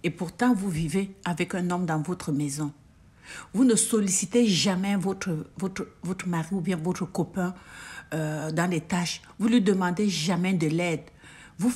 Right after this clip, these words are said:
vous êtes toujours à, vous faites, vous êtes partout. Qu'est-ce que vous croyez que vous faites ? Vous tenez votre mari ou votre copain à l'écart. Les hommes n'aiment pas ça. C'est très important dans une relation que vous preniez l'habitude de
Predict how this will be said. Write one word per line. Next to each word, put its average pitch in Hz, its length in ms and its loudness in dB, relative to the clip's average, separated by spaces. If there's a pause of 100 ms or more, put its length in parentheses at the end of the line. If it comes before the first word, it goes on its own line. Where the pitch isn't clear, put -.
vous 202 140 0
êtes 233 80 2
toujours 220 440 -4
à, 180 140 -2 (140)
vous 208 100 -2
faites, 226 240 -4 (140)
vous 208 160 2
êtes 240 120 -2
partout. 208 420 -4 (1160)
Qu'est-ce - 220 -4
que 226 40 -6
vous 214 60 -8
croyez 170 320 -4
que 180 140 -6
vous 156 140 -6
faites ? 165 380 -10 (240)
Vous 208 120 2
tenez 190 340 0
votre 185 320 -2 (140)
mari 156 240 -2
ou 190 100 -2
votre 180 340 -4
copain 165 400 -6
à 175 120 -2
l'écart. 160 680 -8 (480)
Les 156 220 -2
hommes 165 120 -2
n'aiment 151 200 -2
pas 143 200 -8
ça. - 280 -2 (760)
C'est 196 220 -4
très 285 340 -2
important 254 440 2
dans 180 200 0
une 208 220 0
relation 196 640 -2 (460)
que 254 280 4 (120)
vous 190 100 -2
preniez 190 340 -4
l'habitude 180 480 -4 (280)
de 160 140 0